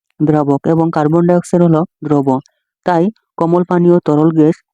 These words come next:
দ্রবণের উৎকৃষ্ট উদাহরণ। চার নম্বর প্রশ্ন হচ্ছে, সাসপেনশন কাকে বলে? চার নং প্রশ্নের উত্তর হচ্ছে, যে মিশ্রণ রেখে দিলে এর উপাদানসমূহ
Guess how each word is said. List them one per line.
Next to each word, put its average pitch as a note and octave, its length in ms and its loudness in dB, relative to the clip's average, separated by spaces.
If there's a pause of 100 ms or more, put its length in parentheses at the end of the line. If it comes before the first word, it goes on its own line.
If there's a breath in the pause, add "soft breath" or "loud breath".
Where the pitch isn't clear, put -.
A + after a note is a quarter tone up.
(120)
দ্রবণের E3 480 0
উৎকৃষ্ট D#3+ 420 -2 (140)
উদাহরণ। C#3+ 440 0 (4000)
চার D3+ 120 -2
নম্বর E3+ 280 0
প্রশ্ন F3+ 260 -4
হচ্ছে, E3+ 220 0 (200)
সাসপেনশন E3+ 640 -2 (100)
কাকে D3+ 220 -2
বলে? C#3+ 240 -2 (520)
চার D#3 160 -2
নং E3 160 2
প্রশ্নের F3+ 360 0
উত্তর D#3+ 220 0
হচ্ছে, E3 240 0 (240)
যে D#3+ 160 2
মিশ্রণ D#3+ 440 0
রেখে D3+ 220 0
দিলে D3+ 240 2 (400)
এর D#3 160 4 (320)
উপাদানসমূহ E3+ 720 0